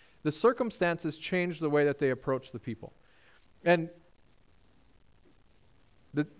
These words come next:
okay, does that make sense? So the difference in circumstances, Paul, being an apostle, going out for months and years, is gonna interact with that differently than these guys who are going out, who are gonna be out for weeks.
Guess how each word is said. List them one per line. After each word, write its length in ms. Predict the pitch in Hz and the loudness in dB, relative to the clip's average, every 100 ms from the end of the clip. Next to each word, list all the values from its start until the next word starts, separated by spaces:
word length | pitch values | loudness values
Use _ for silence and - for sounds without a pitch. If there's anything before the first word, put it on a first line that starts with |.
| - | -2
okay, 160 | 151 131 | 2 2
does 140 | 135 | 4
that 140 | 220 | 2
make 120 | 202 180 | 2 -2
sense? 360 | 104 - - - - | -6 -10 -20 -20 -4
So 300 | 180 156 139 | 2 4 2
the 260 | 151 135 | -2 0
difference 400 | 135 208 262 - | 2 4 2 -2
in 80 | 170 | -2
circumstances, 680 | - 202 190 151 131 123 117 | 0 0 -2 -2 -4 -6 -10
Paul, 460 | - 233 175 143 - - _ | 2 4 4 2 -4 -20 _
being 220 | 180 233 | 2 4
an 80 | 226 | 2
apostle, 480 | 202 175 151 147 139 | 2 4 4 2 -2
going 380 | 131 151 190 160 | 0 2 2 2
out 260 | 143 - | 0 -2
for 100 | - | -6
months 680 | 123 123 131 139 147 - - _ _ | -6 -2 0 0 -2 -12 -20 _ _
and 120 | 131 120 | -8 -6
years, 760 | 139 202 240 117 98 123 - - _ _ _ _ - | -2 2 4 2 -2 -10 -16 -20 _ _ _ _ -8
is 120 | 143 | -2
gonna 160 | 165 165 | 0 2
interact 500 | 165 170 151 165 175 | 0 2 4 4 2
with 100 | 139 | 0
that 160 | 135 131 | 0 0
differently 420 | 180 185 143 135 | -2 -2 -2 -2
than 160 | 123 | -2
these 220 | 127 208 151 | -2 -2 2
guys 260 | 135 127 | 2 2
who 120 | 135 | -2
are 80 | 127 | -4
going 320 | 117 127 123 | -2 -2 0
out, 220 | 120 117 - _ _ _ | -2 -4 -6 _ _ _
who 100 | 151 | 0
are 80 | 139 | 2
gonna 200 | 156 147 | 0 2
be 160 | 131 | 2
out 180 | 117 - | 0 -2
for 100 | 117 | -8
weeks. 500 | 107 113 - - | -8 -12 -14 -20